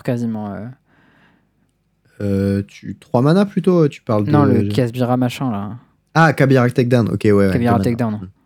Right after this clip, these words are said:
Speaker 1: Bah, c'est, en général, deux mana, quatre dégâts, euh,
Speaker 2: Oui.
Speaker 1: pas de
Speaker 2: Non,
Speaker 1: problème.
Speaker 2: non, euh, très, très strong, hein, comme carte, y a pas à dire, hein.
Speaker 1: J'ai joué en ladder contre le deck de,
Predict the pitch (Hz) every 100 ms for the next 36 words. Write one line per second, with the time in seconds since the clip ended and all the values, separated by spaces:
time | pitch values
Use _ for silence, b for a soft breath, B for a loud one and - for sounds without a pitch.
0 | _ _ - - - - 107 104 107 113
1 | 147 147 127 120 131 120 110 113 151 170
2 | 107 95 127 135 - 156 160 - 123 170
3 | 143 147 113 98 - 139 127 107 - 190
4 | - - 120 104 101 101 101 113 - -
5 | 120 107 95 104 _ b b b - 165
6 | 190 139 156 147 - 123 123 117 120 120
7 | 113 113 110